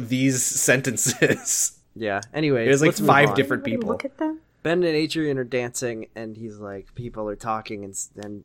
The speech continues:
Speaker 2: or she's like, "People are talking about us," and he says, "Yeah, they're saying how beautiful you are." And then she says, like, "Sleep with me for old time's sake. We can do it in the Jurgens driveway again."
Speaker 1: <laughs>
Speaker 2: And then Ben says, he says, "As your friend, as your friend and legal husband, I would never do anything to hurt you ever again."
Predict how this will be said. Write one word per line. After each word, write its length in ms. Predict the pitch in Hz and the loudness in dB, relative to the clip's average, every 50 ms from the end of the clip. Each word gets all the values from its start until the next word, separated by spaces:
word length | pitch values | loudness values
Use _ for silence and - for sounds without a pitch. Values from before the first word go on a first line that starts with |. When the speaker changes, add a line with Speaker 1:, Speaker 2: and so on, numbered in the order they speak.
| - 104 | -10 -10
Speaker 2:
or 160 | 113 104 - | -10 -10 -10
she's 240 | - - 131 123 113 | -12 -10 -8 -8 -6
like, 160 | 117 110 - | -6 -8 -8
"People 260 | - 139 135 135 127 | -6 -8 -6 -4 -4
are 80 | 120 110 | -6 -6
talking 360 | - - 120 113 - - 120 | -4 -4 -4 -4 -4 -4 -6
about 240 | 120 107 107 101 92 | -4 -4 -4 -4 -4
us," 140 | 95 - - | -6 -8 -10
and 60 | 104 | -14
he 40 | 104 | -12
says, 220 | - 104 104 92 113 | -12 -12 -12 -10 -8
"Yeah, 180 | 113 110 107 | -8 -8 -6
they're 120 | 104 104 92 | -6 -8 -8
saying 240 | - - 107 104 104 | -8 -8 -8 -8 -8
how 100 | 107 98 | -10 -12
beautiful 480 | 92 - 107 110 110 110 107 - 104 | -10 -10 -12 -10 -10 -12 -12 -10 -8
you 200 | 98 101 95 98 | -8 -8 -8 -10
are." 260 | 104 101 98 95 - _ _ _ _ _ _ | -8 -8 -8 -10 -12 _ _ _ _ _ _
And 80 | - | -6
then 80 | 120 123 | -6 -4
she 140 | - - 117 | -4 -4 -4
says, 240 | - 117 110 101 - | -4 -4 -4 -2 0
like, 180 | 107 110 - _ _ _ | -2 -2 -4 _ _ _
"Sleep 320 | - - - 269 285 - | -4 0 2 2 2 2
with 160 | - 175 135 151 | 2 0 2 2
me 100 | 156 147 | -2 -2
for 180 | 131 123 110 | 0 -2 -2
old 220 | - 139 147 139 135 | 2 2 0 0 0
time's 300 | - 120 107 110 107 - | -2 -4 -4 -4 -4 -4
sake. 220 | 110 101 101 - | -4 -4 -4 -4
We 80 | 175 180 | -4 -2
can 140 | - 180 | 0 0
do 140 | 143 135 135 | 2 2 2
it 80 | 143 156 | 2 2
in 60 | 160 | 0
the 80 | 165 160 | -2 0
Jurgens 380 | 143 185 185 185 196 196 190 | 2 2 4 4 2 2 2
driveway 420 | - 240 247 226 165 135 127 117 110 | 2 2 2 2 2 0 0 -2 -2
again." 420 | 101 - 104 98 95 92 95 98 - | -4 -4 -6 -6 -6 -6 -8 -4 -2
Speaker 1:
<laughs> 60 | 143 - - - - - - - | -2 -2 -2 -4 -8 -8 -6 -2
Speaker 2:
And 80 | 131 135 | 0 0
then 120 | 143 143 135 | 0 2 4
Ben 220 | 147 170 185 190 | 6 6 6 6
says, 400 | 175 - 170 151 143 131 127 - - | 6 4 6 6 6 4 2 -2 -6
he 140 | 135 143 135 | -6 -4 -2
says, 320 | - 156 147 139 131 - _ _ _ - | 0 2 2 2 0 -2 _ _ _ 2
"As 280 | 151 170 185 160 139 156 | 6 6 6 6 4 2
your 100 | 165 151 | 0 0
friend, 440 | - - - 175 170 196 220 240 - - | 0 0 4 4 4 4 4 2 -4 -10
as 260 | 104 120 113 - - | -10 -10 -10 -10 -10
your 120 | 98 90 | -14 -16
friend 400 | - - - - 110 117 135 151 127 | -16 -18 -16 -12 -10 -8 -8 -8 -10
and 140 | 95 90 92 | -12 -12 -12
legal 260 | 95 101 - 101 95 | -12 -10 -8 -8 -10
husband, 480 | - - 110 117 - - 82 85 87 85 | -8 -10 -10 -10 -10 -12 -14 -16 -12 -12
I 80 | 82 | -12
would 120 | 85 87 85 | -12 -12 -14
never 260 | 90 101 101 120 113 | -14 -14 -12 -12 -12
do 160 | 104 104 92 | -12 -10 -10
anything 360 | 87 90 107 104 - 101 101 98 | -8 -8 -10 -8 -8 -10 -10 -10
to 60 | 98 | -10
hurt 260 | - - 90 90 - | -10 -10 -10 -10 -10
you 160 | - 82 82 85 | -12 -12 -10 -10
ever 280 | 92 101 110 107 110 | -10 -10 -8 -8 -8
again." 360 | 113 - - 92 90 85 - | -8 -8 -10 -12 -12 -12 -12